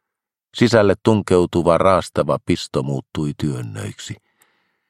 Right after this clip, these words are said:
Hehkuva kanki ahdettiin häneen kerta toisensa jälkeen kiihtyvällä tahdilla, samalla kun niskaan löyhyvä hengitys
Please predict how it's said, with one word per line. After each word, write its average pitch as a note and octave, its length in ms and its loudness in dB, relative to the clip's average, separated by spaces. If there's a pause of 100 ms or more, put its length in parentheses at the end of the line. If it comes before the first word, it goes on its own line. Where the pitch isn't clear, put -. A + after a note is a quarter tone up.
Hehkuva F#2 580 2
kanki F2+ 380 0
ahdettiin D#2+ 520 0
häneen D#2+ 300 0
kerta E2 340 0
toisensa C#2+ 440 -2
jälkeen D#2 520 -2
kiihtyvällä C2 600 -4
tahdilla, B1+ 480 -4
samalla D#2 420 0
kun E2+ 160 -2
niskaan C#2 480 -2
löyhyvä D2 420 -2
hengitys C3+ 600 -4